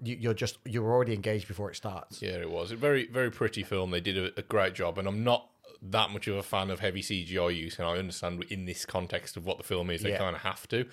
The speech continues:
Speaker 2: 'cause again, it's not even in modern times.
Speaker 1: No.
Speaker 2: So even when they're in a street in New York, they can't just go to New York and
Speaker 1: <laughs>
Speaker 2: film,
Speaker 1: Yeah.
Speaker 2: 'cause New York doesn't look
Speaker 1: Nah.
Speaker 2: like that anymore. Um, so I thought, yeah, they did a, they did a real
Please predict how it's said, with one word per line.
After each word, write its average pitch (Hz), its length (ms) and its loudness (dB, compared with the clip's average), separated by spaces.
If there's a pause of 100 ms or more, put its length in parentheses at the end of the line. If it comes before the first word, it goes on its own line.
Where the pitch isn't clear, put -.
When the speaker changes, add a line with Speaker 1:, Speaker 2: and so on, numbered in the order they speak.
(200)
Speaker 2:
'cause 98 120 -2
again, 95 320 4
it's - 160 -8
not 98 160 2
even 90 240 -2
in 85 240 -2 (540)
modern 87 320 -2
times. 87 760 0
Speaker 1:
No. 95 100 -6
Speaker 2:
So 90 580 2
even 92 580 -2 (280)
when 104 120 4
they're 92 160 4
in 92 60 0
a 92 60 0
street 92 260 0
in 92 80 -4
New 87 100 0
York, 87 460 0
they - 80 2
can't 104 220 2
just 95 140 -6
go 92 200 2
to - 200 -6
New 98 100 4
York 95 340 6
and 123 140 4
Speaker 1:
<laughs> - 0 -
Speaker 2:
film, 101 260 6
Speaker 1:
Yeah. 104 300 4
Speaker 2:
'cause 87 260 -10
New 107 160 2
York 92 180 0
doesn't 98 180 -2
look 104 120 -2
Speaker 1:
Nah. 101 80 2
Speaker 2:
like 95 80 2
that 82 120 -4
anymore. 82 260 -10 (400)
Um, 98 520 4 (280)
so 135 200 10
I 135 40 10
thought, 147 180 10
yeah, 143 140 10
they 135 100 8
did 131 160 4
a, 123 160 8
they 127 240 4
did 131 80 6
a 139 80 10
real 135 380 8